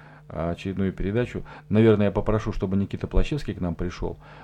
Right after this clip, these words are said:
Он известный трудяга и спортсмен, а, бывший, кстати говоря, ну, бывшими не бывает, алкоголик и наркоман. А, помните такого? Замечательный парень, замечательный просто. А, вот обратившийся, что называется, полностью себя изменил. Поговорим с вами о труде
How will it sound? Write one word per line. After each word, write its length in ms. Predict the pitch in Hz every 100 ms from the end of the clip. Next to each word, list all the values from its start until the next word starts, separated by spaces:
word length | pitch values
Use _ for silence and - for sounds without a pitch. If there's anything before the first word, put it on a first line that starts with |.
| -
Он 160 | 101 101
известный 480 | 98 110 101 - 95
трудяга 540 | 101 95 98 90 85
и 120 | -
спортсмен, 540 | - - 82 117 135 98 - - - - - -
а, 160 | 87 82
бывший, 380 | 101 90 -
кстати 280 | - 85 78
говоря, 480 | - 87 85 85 78 -
ну, 140 | 90
бывшими 400 | 82 87 - 82
не 80 | 80
бывает, 340 | 82 113 110 - - - - - -
алкоголик 580 | 87 90 90 87 85
и 60 | 85
наркоман. 480 | 87 82 110 127 82 -
А, 260 | - - 65 -
помните 260 | 101 87
такого? 300 | - - 80
Замечательный 480 | 85 104 110 123 87
парень, 300 | 82 90 78
замечательный 640 | 87 113 107 - 98 85 -
просто. 400 | - - - - - - - - -
А, 220 | 85 85
вот 200 | 90 92
обратившийся, 680 | 95 110 110 107 95 -
что 100 | 85
называется, 360 | 90 90 82 -
полностью 380 | - 110 90 87
себя 160 | 92
изменил. 380 | 90 90 92 - - - - - - - - - - - - - - - - -
Поговорим 360 | 98 113 117
с 100 | 104
вами 220 | 104 101 95
о 40 |
труде 500 | - 101 101 139 -